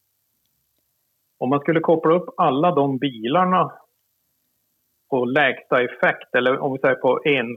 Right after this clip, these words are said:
fas, sexton ampere, och alltså via en traditionell wallbox köra ström till nätet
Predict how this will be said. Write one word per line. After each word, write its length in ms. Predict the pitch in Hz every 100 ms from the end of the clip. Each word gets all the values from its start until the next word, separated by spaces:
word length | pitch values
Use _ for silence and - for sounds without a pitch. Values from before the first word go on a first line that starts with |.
| -
fas, 320 | 143 143 101 - _ _ _ _ _ _ _ _ _ -
sexton 360 | 127 - 120
ampere, 400 | 110 - 110 113
och 260 | 117 131 - - _ _ _ _ _ _ _
alltså 240 | 117 -
via 480 | 123 143 131 143 143
en 140 | 127 120
traditionell 680 | 131 117 120 120 120 120 113
wallbox 640 | 120 120 120 110 117 - - -
köra 380 | 123 110 110 101 - _
ström 320 | 120 107 104 _
till 320 | - 143 135
nätet 440 | 113 107 101 110